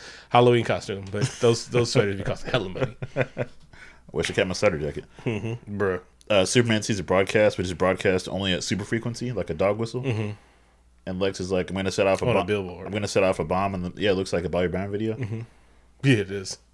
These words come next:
Speaker 2: <laughs> Super, uh, Lex says he's gonna set off a bomb in the middle of the city, come to my building, and, uh, save the city.
Speaker 1: Mm-hmm.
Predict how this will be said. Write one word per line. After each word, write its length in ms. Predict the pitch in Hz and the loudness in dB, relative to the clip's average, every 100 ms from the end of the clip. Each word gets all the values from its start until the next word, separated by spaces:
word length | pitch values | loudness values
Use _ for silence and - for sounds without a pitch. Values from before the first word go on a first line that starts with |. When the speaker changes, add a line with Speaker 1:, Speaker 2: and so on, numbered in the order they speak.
| - - | -20 -6
Speaker 2:
<laughs> 480 | 123 - - - - | -6 -4 -16 -10 -10
Super, 320 | - - 123 127 - | 0 4 4 2 -4
uh, 140 | 95 85 80 - - - | -2 -2 -4 -12 -18 -12
Lex 240 | 90 113 110 | 0 2 2
says 80 | 98 | 0
he's 100 | 90 | 0
gonna 140 | 95 | -2
set 180 | 90 95 | -2 0
off 100 | 87 | 0
a 60 | 80 | -2
bomb 200 | 90 90 | -2 -2
in 40 | 85 | -2
the 40 | |
middle 160 | 90 87 | 0 0
of 60 | |
the 40 | 87 | 2
city, 320 | 135 127 123 - - - - | 2 2 -2 -10 -20 -20 -10
come 140 | - 104 | -4 -2
to 40 | |
my 120 | 92 87 | 0 2
building, 500 | 101 98 98 95 92 - - - | 2 2 0 -4 -8 -16 -20 -18
and, 520 | - 87 82 85 82 82 | -10 -6 -6 -6 -6 -6
uh, 380 | 80 80 78 | -4 -6 -8
save 200 | 82 90 | -6 -6
the 40 | 85 | -6
city. 240 | - 69 - - - - | -8 -10 -14 -20 -20 -6
Speaker 1:
Mm-hmm. 260 | 120 110 | -4 -4